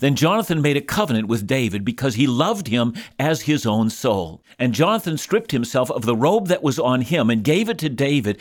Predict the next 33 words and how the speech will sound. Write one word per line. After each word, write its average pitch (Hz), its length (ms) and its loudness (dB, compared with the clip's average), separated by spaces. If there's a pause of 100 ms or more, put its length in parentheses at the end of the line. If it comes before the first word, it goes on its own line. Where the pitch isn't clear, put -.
(180)
and 123 120 2
his 127 160 2
armor 208 520 2
and 127 180 0
even 180 220 2
his 180 160 -2
sword 127 400 0
and 107 120 0
his 110 140 0
bow 123 400 0 (240)
and 107 160 0
his 98 180 -4
belt. - 480 -8 (560)
And 139 120 -2
so 160 100 2
David 220 420 2
is 135 160 2
launched 127 460 0
into 151 260 -4
national 131 640 -2
fame, 104 400 -2 (240)
and 160 140 0
as 147 140 0
his 147 200 0
life 190 380 0
as 139 100 2
an 131 80 0
obscure 196 460 -2
shepherd 143 420 -2
comes 180 300 -4
to 185 160 -2
an 131 80 0
end, 107 320 0